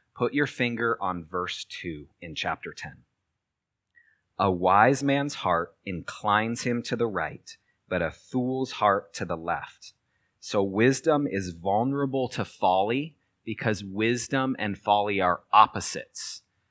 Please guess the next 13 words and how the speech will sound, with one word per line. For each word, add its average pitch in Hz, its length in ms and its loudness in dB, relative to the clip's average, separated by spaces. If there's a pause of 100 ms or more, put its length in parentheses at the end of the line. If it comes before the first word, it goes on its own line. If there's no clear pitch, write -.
(160)
they're 101 420 2
enemies. 104 800 -2
They're 110 180 6
opposed 107 1040 0
to 101 80 0
one 95 200 0
another. 87 380 -2
They 98 140 0
go 107 320 2
off 101 380 6
in 95 120 -4
different 90 340 -8
ways. 82 680 -4